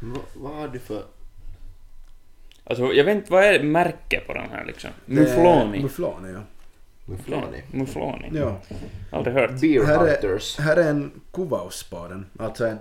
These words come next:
Speaker 1: Ah,
Speaker 3: vad är
Speaker 1: det,
Speaker 3: kuvaus
Speaker 1: det
Speaker 3: på svenska?
Speaker 2: Ja, beskrivning.
Speaker 3: Beskrivning, liksom, vad det smakar. Det står att den är guldig, fruktig, eh,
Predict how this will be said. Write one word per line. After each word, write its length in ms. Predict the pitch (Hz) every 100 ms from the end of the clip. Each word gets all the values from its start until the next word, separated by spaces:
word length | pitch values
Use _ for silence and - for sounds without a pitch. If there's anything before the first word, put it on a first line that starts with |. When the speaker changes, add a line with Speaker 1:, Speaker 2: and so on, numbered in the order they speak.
| -
Speaker 1:
Ah, 160 | 120
Speaker 3:
vad 120 | 147 135
är 40 |
Speaker 1:
det, 60 | 135
Speaker 3:
kuvaus 340 | 117 120 -
Speaker 1:
det 40 |
Speaker 3:
på 60 | 101
svenska? 500 | - 110 90 - 87 -
Speaker 2:
Ja, 200 | 135 127
beskrivning. 720 | 123 131 - - 127 123 127 143
Speaker 3:
Beskrivning, 560 | 156 170 139 120 123
liksom, 440 | 123 - 120 120 -
vad 300 | - 131 131
det 180 | 117 113 73 73
smakar. 640 | - 135 113 87 - 90 95 -
Det 120 | 120
står 220 | - 143 127
att 120 | 120
den 120 | 127
är 200 | 123 123 - - - -
guldig, 880 | 107 139 190 135 107 117 110 101 95
fruktig, 1040 | - 139 156 - - - 98 92 87 95 - - - - - - 110
eh, 340 | 110 107